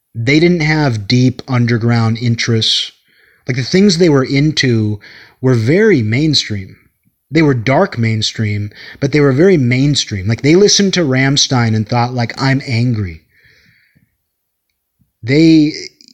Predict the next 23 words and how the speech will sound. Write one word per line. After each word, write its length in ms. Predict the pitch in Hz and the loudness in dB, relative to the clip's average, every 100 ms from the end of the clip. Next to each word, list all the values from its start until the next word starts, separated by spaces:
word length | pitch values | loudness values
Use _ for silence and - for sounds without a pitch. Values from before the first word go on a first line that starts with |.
| _ _ _ 147 | _ _ _ -2
they 120 | 165 | 2
watched, 380 | 190 202 - - | 2 2 0 -2
like, 120 | 160 | 0
if 120 | 151 | 2
you 80 | 175 | 2
look 140 | 202 | 2
at 60 | 170 | 0
the 60 | |
movies 460 | 139 147 185 185 127 | 0 2 2 2 2
they 100 | 127 | 0
were 140 | 117 | 2
into, 560 | 117 113 - 117 110 104 - - - | 2 0 0 -2 0 -4 -8 -20 -6
it's 80 | 208 | -2
just 160 | 208 | -2
action 480 | - 113 175 - 120 | -2 -4 -4 -2 -4
movies. 500 | 98 90 101 - - - _ _ _ _ _ _ _ _ _ _ _ _ _ _ _ _ _ _ - | -4 -8 -10 -12 -12 -16 _ _ _ _ _ _ _ _ _ _ _ _ _ _ _ _ _ _ -10
Like, 120 | 123 | -2
they 100 | 156 | 2
weren't 280 | 175 196 185 | 4 2 2
into 300 | 165 156 151 | 0 0 0
obscure 580 | 113 - - 131 131 123 | 0 -4 -2 0 2 0
horror 400 | 117 123 127 110 | 0 0 2 0
movies. 640 | 104 98 110 131 - - | -2 -2 -2 -4 -6 -10